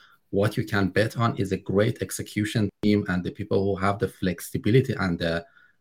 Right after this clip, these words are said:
are humble enough that they can just move through these uncertain times and uncertain product aspects and everything. Um, so yeah, there were definitely people that, you know, just believed in that.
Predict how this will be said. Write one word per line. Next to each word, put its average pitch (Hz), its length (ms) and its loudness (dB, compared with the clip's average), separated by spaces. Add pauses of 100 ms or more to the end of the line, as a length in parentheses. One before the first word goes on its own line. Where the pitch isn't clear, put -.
(160)
are 95 100 4
humble 131 400 6
enough 85 320 -2
that 85 220 -2
they 95 80 0
can 87 240 -2
just 92 200 -4
move 95 440 0 (220)
through 98 280 2
these 95 300 0
uncertain 95 580 0
times 95 400 -2
and 80 240 -6 (460)
uncertain 98 500 0
product 107 420 2
aspects 90 460 -4
and - 140 -4
everything. 85 580 -2 (540)
Um, 92 420 2 (160)
so - 200 2
yeah, 104 120 6
there 107 160 2
were 110 60 4
definitely 131 440 4
people 117 220 4
that, 95 240 0
you 98 80 2
know, 104 120 2
just 101 340 -2
believed 104 400 4
in 92 160 0
that. 85 360 -2